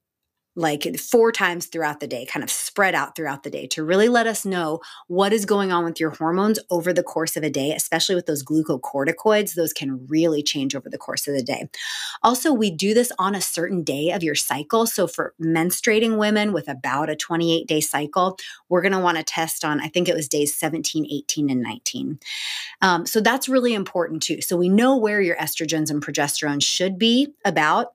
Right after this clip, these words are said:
um, instead of doing, like, a blood test anytime during the month, which is what you're gonna do if you just go to your main doctor, or sometimes even when you go to fertility specialists.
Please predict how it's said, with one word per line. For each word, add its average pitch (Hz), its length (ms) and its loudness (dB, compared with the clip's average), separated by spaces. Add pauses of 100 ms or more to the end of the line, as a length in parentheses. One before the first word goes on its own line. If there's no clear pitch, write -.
(840)
um, 185 240 4
instead 185 320 0
of 165 120 0
doing, 170 220 0
like, 156 280 -2
a 165 60 -4
blood 165 280 -2
test 160 420 0
anytime 165 500 4
during 147 220 -4
the 147 100 -4
month, 139 280 -4
which 156 120 -2
is 151 140 -4
what 160 140 0
you're 156 100 -4
gonna 156 180 0
do 143 200 -2
if 151 160 -6
you 143 40 -2
just - 200 -6
go 143 100 -2
to 139 80 -2
your 135 140 2
main 135 220 2
doctor, 143 460 -2 (200)
or 214 80 2
sometimes 349 440 2
even 294 200 4
when 277 100 6
you 247 80 6
go 214 140 0
to 208 60 0
fertility 170 580 -2
specialists. - 960 -4